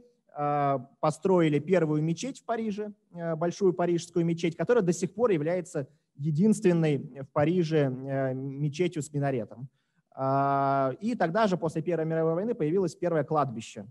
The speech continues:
э, мусульманское, э, в Париже. Постепенно количество мусульман, э, во Франции увеличивалось. Э, ну вот, скажем, э,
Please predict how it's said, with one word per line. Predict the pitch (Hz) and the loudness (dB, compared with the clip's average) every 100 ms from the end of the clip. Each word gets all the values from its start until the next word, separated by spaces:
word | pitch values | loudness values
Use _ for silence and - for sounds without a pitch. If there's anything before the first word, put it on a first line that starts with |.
| _ | _
э, | 131 131 123 120 | -8 -4 -2 -2
мусульманское, | 120 120 127 113 107 - 107 | -4 -4 -4 -4 -6 -10 -16
э, | - _ _ - 123 | -18 _ _ -20 -20
в | - | -8
Париже. | 117 110 101 110 _ _ _ _ _ _ _ _ _ _ - | -4 -4 -6 -14 _ _ _ _ _ _ _ _ _ _ 0
Постепенно | 214 208 226 269 277 220 | 0 0 -2 2 2 2
количество | 190 196 214 - - - 185 180 | 2 0 0 -4 -8 0 4 4
мусульман, | 151 151 160 170 196 190 170 139 | 2 -2 0 2 2 2 2 2
э, | 131 143 | -2 -2
во | 147 156 | -2 -2
Франции | 170 151 143 175 | -2 -2 0 0
увеличивалось. | 180 240 285 - 214 185 165 - | 2 0 -2 2 4 4 2 0
Э, | 165 147 139 | 2 2 2
ну | 147 240 | 2 2
вот, | 180 143 | 2 0
скажем, | - 165 143 151 151 | 0 0 2 2 2
э, | 147 143 135 | 2 2 0